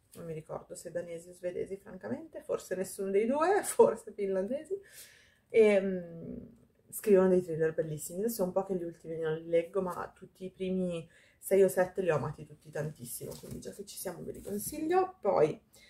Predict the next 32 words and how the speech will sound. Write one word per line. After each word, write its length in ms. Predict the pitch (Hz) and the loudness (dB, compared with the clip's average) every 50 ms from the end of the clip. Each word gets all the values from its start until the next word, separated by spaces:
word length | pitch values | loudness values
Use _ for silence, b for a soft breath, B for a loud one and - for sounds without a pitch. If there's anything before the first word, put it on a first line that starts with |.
| b b b b b b _ | b b b b b b _
eh, 360 | 202 208 208 202 208 202 202 | 2 6 8 10 10 10 8
punto 260 | - 269 302 311 311 285 | 6 0 -2 0 2 4
numero 360 | 254 233 226 208 196 185 - | 6 6 6 6 4 4 2
otto, 680 | - - - - _ _ _ 190 185 180 180 180 - 185 214 | 0 -2 -2 -6 _ _ _ 12 12 12 12 12 10 4 4
un 80 | 226 | 4
libro 300 | 247 269 269 196 202 208 | 4 4 4 2 2 2
con 160 | 202 - 214 | 2 0 2
un 180 | 208 214 220 220 | 2 2 0 0
titolo 460 | 226 - 247 233 - 202 190 190 190 | -2 -2 -4 -2 2 2 2 2 2
che 140 | 190 - - | 0 -4 -10
contiene 500 | _ - 202 208 208 - 226 202 190 190 | _ -2 -2 -2 2 2 2 4 4 4
il 120 | 190 190 | 4 4
nome 440 | 196 196 208 233 254 269 277 294 277 | 4 6 8 8 8 8 6 2 0
di 120 | 220 214 214 | 0 2 4
uno 180 | 220 233 254 | 6 6 8
dei 160 | 233 226 202 | 8 6 4
protagonisti. 1160 | 196 - 190 185 196 180 175 180 175 170 170 156 - - - - - _ 196 196 220 233 226 b b b b b b b | 4 0 -6 -6 -6 -4 -4 -4 -4 -4 -6 -8 -8 -12 -16 -18 -14 _ -4 -2 -2 -2 -4 b b b b b b b
Ah, 160 | - 233 226 214 | -6 -4 -2 -2
lo 100 | 214 226 | -2 -4
so, 380 | - - - 247 208 202 202 | -4 -4 -4 -2 -4 -4 -4
lo 100 | 208 214 | -8 -10
so, 380 | 202 - - - 254 240 226 - | -10 -10 -8 -6 -4 -6 -6 -6
questo 340 | - 226 226 - - - 233 | -10 -12 -12 -12 -12 -14 -16
qua 160 | _ 262 254 254 | _ -8 -6 -6
lo 120 | 233 226 | -6 -6
so, 640 | - - - - 247 233 208 220 247 285 311 320 - _ _ _ _ _ _ _ _ _ _ b b b b b b b b b | -6 -6 -4 0 2 2 4 4 4 4 2 0 -4 _ _ _ _ _ _ _ _ _ _ b b b b b b b b b
però 180 | - 202 202 233 | 2 4 6 6
non 160 | 269 269 233 | 6 4 2
so 160 | - - 180 | 2 2 0
dov'è 180 | 175 180 185 202 | 2 4 4 4
il 80 | 233 | 4
libro. 440 | 208 175 160 170 170 175 175 175 - | 4 2 0 -2 -2 -2 -4 -8 -16